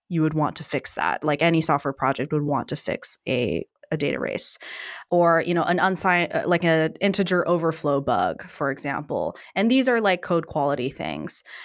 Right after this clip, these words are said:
Um, there's no such thing as bug-free code. I, I will assure you of that. Um, and yeah, so, like, even if, if we stopped doing anything, <laughs> y-, it would just stop working. Um,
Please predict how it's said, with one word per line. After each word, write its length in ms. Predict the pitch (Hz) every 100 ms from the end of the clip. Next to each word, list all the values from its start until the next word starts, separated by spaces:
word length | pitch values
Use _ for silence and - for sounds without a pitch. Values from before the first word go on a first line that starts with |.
| - -
Um, 300 | 143 135 123
there's 180 | 175 185
no 120 | 208
such 280 | 196 202 -
thing 180 | 175 160
as 140 | 151
bug-free 440 | 151 139 - 139 131
code. 440 | 139 69 60 - -
I, 180 | 143 139
I 80 | 151
will 180 | 147
assure 380 | 135 - - 160
you 220 | 147 82
of 200 | - 120
that. 420 | - - - - - - - - -
Um, 400 | 131 92 92 190 - - - _ _
and 500 | 165 156 147 147 147 - - _ _ _ _ -
yeah, 260 | 214 139
so, 260 | - 220 202
like, 240 | 190 180 -
even 260 | 269 311 294
if, 280 | 240 - _ _
if 120 | 233 254
we 120 | 269
stopped 440 | - - 269 262
doing 280 | 233 208 190 -
anything, 600 | 190 165 - 65 220 233 - - -
<laughs> 20 | 240 - - - _ _
y-, 140 | 214 -
it 120 | 208
would 140 | 220 208
just 180 | 214
stop 280 | - 185 175
working. 540 | 160 151 143 104 92 92 _ -
Um, 300 | 127 110